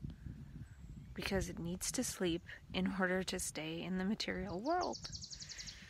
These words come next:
And when that awareness wakes up, it could be that it kind of loses its importance.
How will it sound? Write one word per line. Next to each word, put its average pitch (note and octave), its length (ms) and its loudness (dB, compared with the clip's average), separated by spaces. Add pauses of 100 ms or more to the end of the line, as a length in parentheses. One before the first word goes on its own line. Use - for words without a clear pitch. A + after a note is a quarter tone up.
(1400)
And G3+ 120 10
when G3+ 140 10
that F#3+ 140 12
awareness G3 420 10
wakes F3 240 2
up, E3+ 140 -2
it E3 100 -2
could F#3+ 180 -2
be E3+ 140 0
that E3+ 240 2
it - 240 -6
kind F3 220 -2
of F3+ 160 -4
loses F3+ 560 -2
its - 580 -8
importance. - 880 0